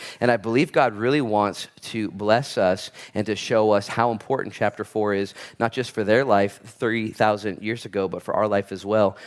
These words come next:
moving forward in the things of God. So would you bow your heads,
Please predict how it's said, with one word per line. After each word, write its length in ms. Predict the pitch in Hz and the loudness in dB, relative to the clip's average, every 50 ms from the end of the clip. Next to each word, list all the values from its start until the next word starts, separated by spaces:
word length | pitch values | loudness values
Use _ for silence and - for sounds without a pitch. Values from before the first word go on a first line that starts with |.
| - - - | -20 -12 -6
moving 380 | 104 113 110 92 104 98 - - _ _ | -2 -2 -2 -2 -2 -6 -6 -10 _ _
forward 320 | - - 117 113 101 98 92 | -4 0 0 0 0 0 -2
in 80 | 92 | -4
the 80 | 92 87 | -8 -8
things 260 | - 101 98 92 - | -8 -8 -8 -8 -8
of 80 | 92 80 | -8 -4
God. 220 | 104 98 98 98 | -2 -2 -2 -2
So 120 | - - 90 | -4 -8 -10
would 220 | 95 95 87 85 - | -10 -10 -10 -10 -10
you 160 | 101 95 87 | -10 -8 -4
bow 140 | - 95 95 | -2 0 0
your 120 | 101 101 | 0 0
heads, 340 | 95 95 92 92 87 - - | -2 -4 -4 -6 -6 -10 -16